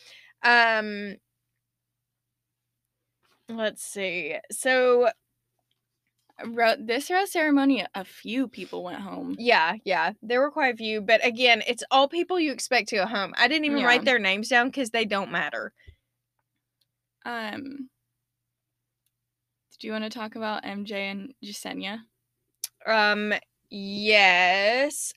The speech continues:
Speaker 1: Oh, the other thing I wanted to address about the rose ceremony was this is the first time I can ever remember that a bachelor just walked in and didn't say a word, just started calling out names. No, "This has been a really hard week, guys. This has been the hardest week yet. This is getting really real for me." Nah,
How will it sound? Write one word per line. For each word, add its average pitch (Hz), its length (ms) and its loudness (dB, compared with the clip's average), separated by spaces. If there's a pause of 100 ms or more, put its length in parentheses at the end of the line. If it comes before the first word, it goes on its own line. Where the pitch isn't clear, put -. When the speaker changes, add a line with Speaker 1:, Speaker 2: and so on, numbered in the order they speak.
Speaker 1:
Oh, 285 340 10
the 262 180 4
other 349 200 2
thing 349 180 -2
I 277 80 2
wanted 269 220 -2
to 277 120 -4
address 220 340 -2
about 226 140 4
the 214 60 -4
rose 208 260 2
ceremony 214 440 0
was 208 260 -2
this 269 200 -2
is 359 100 -2
the 370 120 -2
first 233 280 0
time 240 180 0
I 226 140 4
can 240 160 -6
ever 220 260 -2
remember 226 500 -2 (140)
that 214 200 2
a 202 60 0
bachelor 208 480 0
just 208 320 -6
walked 208 340 4
in 214 220 -2
and 208 220 -2
didn't 233 280 -2
say 208 260 2
a 185 80 2
word, 190 440 2 (260)
just 240 180 -2
started 220 300 6
calling 214 320 4
out 220 200 2
names. 190 480 0
No, 226 580 4 (560)
"This 277 200 -4
has 294 120 -6
been 277 180 -2
a 277 40 -2
really 277 260 -2
hard 262 340 -4
week, 240 260 -4
guys. 240 300 2
This 285 140 -6
has - 60 -12
been 311 140 -8
the 311 100 -2
hardest 277 440 0
week 285 240 -4
yet. 240 540 2
This 262 180 -8
is 277 100 -14
getting 302 280 -4
really 285 220 0
real 240 260 0
for 254 120 -6
me." 247 300 2
Nah, 214 480 4